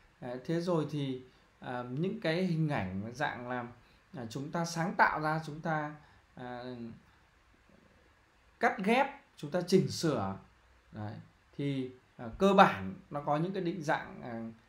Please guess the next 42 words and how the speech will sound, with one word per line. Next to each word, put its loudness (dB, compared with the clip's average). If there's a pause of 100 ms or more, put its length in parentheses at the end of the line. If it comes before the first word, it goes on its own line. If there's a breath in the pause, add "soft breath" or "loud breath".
(160)
như 4
vậy, 2
nó -8
gọi -4
định -10
dạng -8 (200)
ảnh -2
có -6
thể -8
xem, -2 (640 soft breath)
bao 4
gồm 0
là -6
các -6
cái -4
đuôi 6
như 0
là -6 (420 loud breath)
J -2 (100)
peg 6
hay -4
J -4
P 2
G 4 (340)
hay -6
là -8 (100)
P 0
N 0
G, -2 (840 loud breath)
hay -4
là -2
rất -4
nhiều 6
những -4
cái -2
loại -2
định -8
dạng -6
mà -6
trên -4
các -6
cái -8